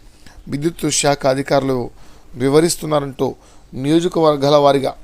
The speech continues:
మొత్తం వ్యవసాయ కనెక్-, కనెక్షన్లు నిజామాబాద్ అర్బన్లో రెండు వేల ఒక వంద యాభై తొమ్మిది ఉండగా, నిజామాబాద్ రూరల్లో యాభై ఒక్క వెయ్యి యాభై కనెక్షన్లు ఉన్నాయి.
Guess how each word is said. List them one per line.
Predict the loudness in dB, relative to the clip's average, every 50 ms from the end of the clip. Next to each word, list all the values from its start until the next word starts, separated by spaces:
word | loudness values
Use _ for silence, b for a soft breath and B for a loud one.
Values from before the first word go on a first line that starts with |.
| -20 -20 -20 -20 -20 -20 -20 -20 -16 -12
మొత్తం | -12 -8 -2 -2 -2 0
వ్యవసాయ | 0 -2 -2 0 0 -2 -2
కనెక్-, | -2 -2 -6 -6 -8 -10 -8 -4
కనెక్షన్లు | -2 -2 -2 -2 -2 -4 -2 0 0 -2 -2 -4 b b b b b b b b b
నిజామాబాద్ | -6 -2 0 2 2 2 2 2 2 2
అర్బన్లో | 0 -2 0 -2 -2 0 2 2 2
రెండు | 0 0 -2 0
వేల | 2 4 4 4
ఒక | 4 2 0 -2 -4 -4
వంద | -4 -2 0
యాభై | 0 2 2 2 2 2 0
తొమ్మిది | 0 0 -2 0 0 0
ఉండగా, | 2 2 2 0 0 -2 -4 -12 b b b b b b b -8
నిజామాబాద్ | -4 0 2 2 2 2 2 2 2
రూరల్లో | 2 2 2 2 2 2 2 2 2
యాభై | 2 2 2 2 2 2 0
ఒక్క | -2 -2 -2 -2
వెయ్యి | 0 0 0 0 0 0
యాభై | 0 0 0 0 -2 -2 -4 -8 -12 -20 -20 -14 -10 -8
కనెక్షన్లు | -6 -6 -4 -4 -4 -2 -2 -2
ఉన్నాయి. | -2 -2 -2 -4